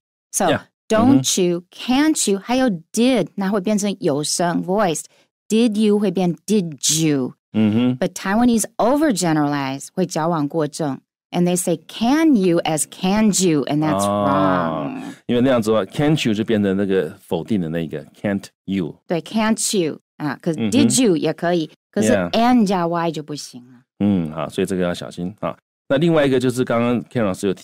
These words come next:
Speaker 2: 解-，解释到，他这个翻译，他最后那个 "This year" 这个是低的啊，就是因为这不是重要的。那你说，那为-，我，我的翻译把它放到句首，就表示说，哎，我觉得这个好像有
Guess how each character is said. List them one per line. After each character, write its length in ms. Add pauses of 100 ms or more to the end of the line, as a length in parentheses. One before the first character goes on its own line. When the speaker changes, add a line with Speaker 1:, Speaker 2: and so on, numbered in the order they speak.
(120)
Speaker 2:
解-， 220
解 140
释 140
到， 100
他 140
这 100
个 100
翻 200
译， 40
他 120
最 180
后 100
那 100
个 180 (460)
"This 300
year" 320
这 160
个 80
是 100 (260)
低 220
的 180 (100)
啊， 220
就 120
是 140
因 120
为 80
这 140
不 160
是 180
重 240
要 160
的。 100 (220)
那 120
你 100
说， 260
那 220
为-， 240 (240)
我， 400
我 140
的 100
翻 200
译 80
把 120
它 60
放 160
到 80
句 200
首， 300 (100)
就 120
表 180
示 120
说， 240 (240)
哎， 200
我 160
觉 160
得 180 (140)
这 120
个 120
好 100
像 200
有 220